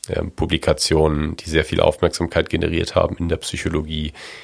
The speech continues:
die dann später doch so ein bisschen in Zweifel gezogen worden sind. Aber es macht schon Sinn und das ist schon mit der Farbe Rot, äh, da gibt es schon einige Studien, die wirklich auf einem sehr fundamentalen Niveau gezeigt haben, dass das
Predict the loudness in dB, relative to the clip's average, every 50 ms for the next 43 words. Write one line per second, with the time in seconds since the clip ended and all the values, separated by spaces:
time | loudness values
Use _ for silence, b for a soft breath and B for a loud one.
0 | B B B 0 0 2 2 2 2 2 -2 -2 -2 -2 -2 2 2 2 4 4
1 | 4 4 2 -2 0 0 0 0 -2 -4 -4 -4 -4 -4 -4 0 0 2 2 2
2 | 0 -2 -4 -2 -4 -2 0 0 0 0 0 -2 -2 -2 -2 -2 -2 -2 -2 -4
3 | -4 -8 B B B B B B B B B B 2 4 4 4 4 2 0 -2
4 | 2 2 2 0 0 -4 -4 0 2 2 2 2 0 0 0 2 2 2 0 2
5 | 2 2 2 0 -2 -6 -4 -4 -4 -2 -2 -2 0 0 2 2 2 2 0 -2
6 | -4 b b b b b b b _ 2 4 4 4 6 4 4 6 6 4 4
7 | 4 4 4 4 4 0 -8 -18 _ _ _ _ _ _ _ _ _ _ _ _
8 | _ _ _ _ -14 -8 -6 -2 0 0 0 0 0 0 -2 0 2 2 2 4
9 | 2 2 2 0 0 -2 -2 0 2 2 2 2 0 -2 -2 -2 0 0 0 -2
10 | -2 -4 b b b b b b b b b _ -4 -4 -4 0 0 0 0 -2
11 | -6 -10 _ -20 _ -14 0 2 4 4 4 2 0 2 2 4 4 6 6 6
12 | 6 4 2 2 -2 -6 -14 _ _ b b b b b b b b b _ 0
13 | 2 4 4 4 4 2 2 4 4 4 4 4 2 0 0 0 0 0 2 2
14 | 2 0 -2 -4 2 2 2 2 2 2 0 0 0 0 -4 -8 -8 -8 -8 -8
15 | -8 -8 -10